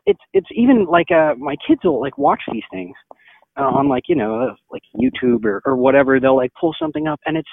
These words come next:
such a weird, it's almost like an out-of-body experience. Like, I know, I know which, uh, episode, I know which, which one you're talking about, but I have no idea if it was in the script, not in the script, a-, ad-libbed or, or anything,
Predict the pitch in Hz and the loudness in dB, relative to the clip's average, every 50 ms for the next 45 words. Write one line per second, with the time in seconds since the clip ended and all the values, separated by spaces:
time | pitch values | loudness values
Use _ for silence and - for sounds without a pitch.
0 | - - 202 214 - - 208 185 165 147 156 160 170 170 170 175 170 165 165 - | -6 -4 -2 -2 -2 -2 -2 -4 -4 -2 -2 0 2 2 4 2 2 0 -2 -6
1 | - 151 - 185 208 240 269 269 - 214 190 180 160 - 131 147 156 165 151 - | -8 -4 -2 0 2 2 2 2 2 0 0 0 2 2 2 2 2 2 0 0
2 | 151 151 151 151 135 120 - - - - 135 127 143 180 202 214 - - _ _ | 0 0 2 0 -2 -2 -4 -6 -4 -2 0 2 2 2 0 -2 -4 -12 _ _
3 | _ _ _ _ _ _ _ _ _ _ _ - 170 180 180 - - - 185 202 | _ _ _ _ _ _ _ _ _ _ _ 2 2 4 4 4 4 4 4 6
4 | 226 240 254 262 247 - 175 190 196 214 226 240 247 240 233 220 196 - - - | 6 6 6 6 4 4 4 4 6 6 6 6 6 6 6 6 4 2 -4 -4
5 | - 175 180 170 175 - 170 185 175 180 - - 381 - - 165 170 185 202 220 | 0 2 4 4 4 2 2 0 -2 -6 -14 -12 -6 0 2 4 4 4 6 4
6 | 254 262 240 240 226 202 - - - - - - - - - - _ _ _ - | 4 4 6 4 4 4 2 -2 -4 -6 -8 -10 -12 -16 -18 -20 _ _ _ -6
7 | 180 175 202 196 - - 196 190 185 175 160 147 - 175 160 170 175 190 190 190 | 0 2 2 2 4 4 2 4 4 4 2 2 2 2 2 2 2 0 2 4
8 | 208 196 170 156 120 135 151 143 147 135 120 120 123 123 123 127 135 139 143 143 | 4 4 4 2 2 0 2 2 2 2 0 -2 -6 -2 0 2 4 4 4 4
9 | 143 139 135 131 127 123 120 120 127 120 120 - - 120 117 120 113 - _ - | 4 4 4 2 0 -2 -2 -4 -4 -4 -4 -4 -6 -6 -4 -4 -6 -6 _ -6
10 | 139 127 131 123 - - - 135 120 113 _ - 127 123 120 - 120 113 104 - | -4 -2 -2 -4 -4 -6 -4 -4 -4 -4 _ 0 0 0 0 0 -4 -8 -10 -4
11 | - 135 127 117 - _ _ _ _ _ - - - - - - - - - - | -2 -2 -2 -2 -2 _ _ _ _ _ -20 -20 -20 -18 -18 -18 -14 -12 -4 0
12 | - 143 143 - - 131 - 156 151 156 151 147 151 147 143 135 131 131 151 139 | 0 0 0 0 -2 0 4 4 4 4 4 4 4 4 4 2 2 0 2 2
13 | 135 135 131 131 123 - 139 127 120 - 147 151 156 151 143 - 147 143 135 135 | 2 2 2 0 0 2 0 0 0 0 0 0 0 0 0 2 0 2 2 0
14 | 135 131 131 131 | -2 -4 -4 -8